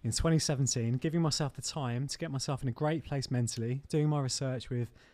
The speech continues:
the kit and partners and how I was gonna package this message. I couldn't think of a better way to share my story on a big scale than by returning to Italy, but this time running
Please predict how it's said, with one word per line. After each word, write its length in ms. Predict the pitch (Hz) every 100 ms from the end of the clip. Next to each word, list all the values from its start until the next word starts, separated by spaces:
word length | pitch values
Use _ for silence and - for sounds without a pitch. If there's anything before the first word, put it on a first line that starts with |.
| _ -
the 60 |
kit 460 | - 127 123 - - - _
and 340 | 120 113 110 -
partners 560 | - 131 113 123 143 160
and 420 | 123 117 113 107 - - -
how 180 | 143 127
I 40 |
was 100 | 117
gonna 160 | 131 117
package 420 | - - 127 113
this 160 | 117
message. 640 | 127 139 120 - 117 - - - - -
I 60 |
couldn't 320 | - - 190 135
think 200 | 160 139
of 60 |
a 40 | 120
better 240 | 156 143
way 380 | 127 107 120 127 _ _ _ _ _
to 120 | -
share 280 | - 180 160
my 120 | 156
story 360 | 131 - 131 123
on 80 | 117
a 60 | 104 -
big 160 | 139
scale 480 | - - 113 120 123 139
than 120 | 131
by 80 | 123
returning 480 | 123 - 165 151 139
to 160 | 123
Italy, 420 | 120 - 117 120 127 - - - _ _
but 100 | 139
this 180 | 135 127
time 360 | - 131 120 123
running 480 | 143 147 120 113